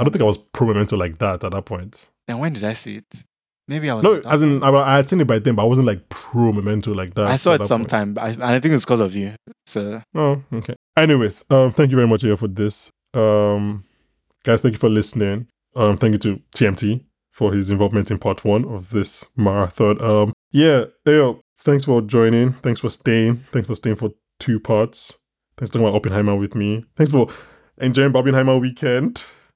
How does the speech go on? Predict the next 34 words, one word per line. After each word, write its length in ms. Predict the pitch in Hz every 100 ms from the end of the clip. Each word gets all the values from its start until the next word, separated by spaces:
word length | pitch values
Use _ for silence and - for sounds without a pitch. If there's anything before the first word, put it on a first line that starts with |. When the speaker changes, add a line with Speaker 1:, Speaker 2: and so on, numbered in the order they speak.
| _ _ -
Speaker 2:
Woo. 300 | 370 392 220 _ _ _ _ _ 160
Speaker 1:
Do 60 |
you 20 | 233
have 80 |
people 60 | 240
in 60 | 160
your 60 |
life 200 | 135 127
that, 100 | 117
like, 240 | 104 95 98
did 160 | 107
Barbenheimer? 480 | 107 101 98 98 95
Apart 160 | 135 123
from 100 | 101
obviously, 280 | 101 - _
like, 180 | 127 113 _ - -
actually, 200 | - 135 135
no, 40 |
that 80 | 101
did 140 | 127 113
Barbenheimer. 500 | 107 92 95 92 92
Do 80 |
you 60 | 113
have 80 | 113
people 140 | 110
Speaker 2:
I 40 | 98
Speaker 1:
in 40 |
your 60 | 117
Speaker 2:
don't 40 | 95
Speaker 1:
life 40 |
that 60 | 110
Speaker 2:
think 100 | 92
Speaker 1:
did? 60 |
Speaker 2:
so. 360 | - 110 120